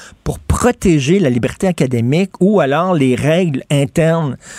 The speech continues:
euh, des institutions, euh, académiques, des institutions scolaires, des cégeps, des universités sont, sont déjà suffisantes pour protéger les profs ?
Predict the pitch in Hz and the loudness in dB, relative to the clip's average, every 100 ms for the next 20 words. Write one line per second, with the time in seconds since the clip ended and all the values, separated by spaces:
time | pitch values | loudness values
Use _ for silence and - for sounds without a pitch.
0 | - - - 117 123 120 127 135 131 - | -20 -10 -2 0 0 0 0 0 -2 -4
1 | 120 - - 156 160 165 147 127 123 120 | -6 -6 -2 2 2 2 0 0 -2 -2
2 | 110 113 120 143 139 120 127 170 151 131 | -4 -6 -8 -6 -4 -2 0 0 0 -2
3 | 120 - 131 - 135 123 156 156 139 - | -4 -4 -4 -2 -2 0 0 0 -2 -2
4 | 127 120 151 156 123 120 120 - 190 180 | -2 0 0 -2 -2 -2 -2 -2 -2 -2
5 | 131 - - - 147 143 143 131 196 - | -4 -6 -18 -4 -2 0 0 0 0 -2
6 | 160 - 131 165 190 - - - 147 147 | -4 -2 0 0 0 -2 -2 -2 -2 -2
7 | 127 170 123 - 139 143 - | -2 0 -2 -2 -4 -6 -10